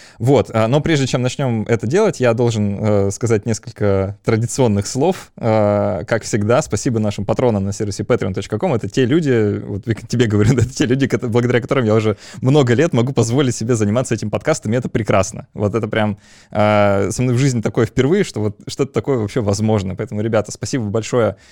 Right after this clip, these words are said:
всем, кто помогает этот подкаст делать, спасибо всем, кто вновь присоединяется, тем, кто,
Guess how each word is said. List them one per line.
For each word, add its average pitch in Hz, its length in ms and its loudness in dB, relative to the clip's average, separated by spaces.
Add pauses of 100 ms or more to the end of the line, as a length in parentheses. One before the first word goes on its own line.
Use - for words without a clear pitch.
всем, 123 240 -4
кто 117 140 -8
помогает 113 440 0
этот 101 140 -8
подкаст 101 340 -4
делать, 143 240 -2
спасибо 110 300 -6
всем, 107 200 -6
кто 101 300 -2
вновь 117 280 -4
присоединяется, 113 840 -4 (160)
тем, 104 200 -4
кто, 101 480 -2